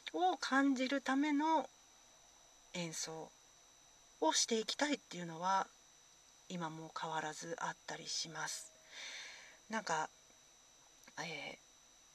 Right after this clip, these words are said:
ー、四年前にエフエムラジオで番組を一年間やっていたんですけれども、それは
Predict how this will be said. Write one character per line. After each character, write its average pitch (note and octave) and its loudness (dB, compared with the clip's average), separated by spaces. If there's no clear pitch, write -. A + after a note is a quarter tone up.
ー、 G3+ -8
四 F#3+ -2
年 D4 4
前 D4 6
に D#3+ -6
エ F3+ 0
フ C4+ 2
エ C#4+ 4
ム C#4+ 2
ラ C4 4
ジ A3 -2
オ E3 -2
で F3 -2
番 G#3 2
組 A3 0
を G#3 -2
一 G3 -2
年 C#4 4
間 E3+ 0
や D#3+ -2
っ - -4
て F3 -2
い F3 -10
た G3 0
ん E3+ -6
で D3+ -8
す - -6
け D3 -12
れ - -10
ど D#3+ -12
も、 F#3 -4
そ A3+ -2
れ A#3+ 6
は B3+ 6